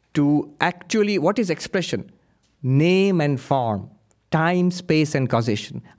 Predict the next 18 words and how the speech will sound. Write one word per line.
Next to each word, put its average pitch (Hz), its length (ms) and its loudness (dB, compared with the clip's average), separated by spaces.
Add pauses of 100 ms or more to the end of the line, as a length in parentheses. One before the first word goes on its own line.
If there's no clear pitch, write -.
a 139 100 0
thing. 135 720 0 (800)
Uh, 143 60 2 (100)
no 185 220 2
matter 220 280 0
how 165 320 0
beautiful 180 640 0
a 117 60 -2
thing, 101 300 -8 (160)
no 165 140 2
matter 190 300 -2
how 147 220 -2
advanced 135 560 -2
something, 147 520 -6
it's 156 180 -4
still 208 240 -2
a 165 60 -2
thing. 160 400 -2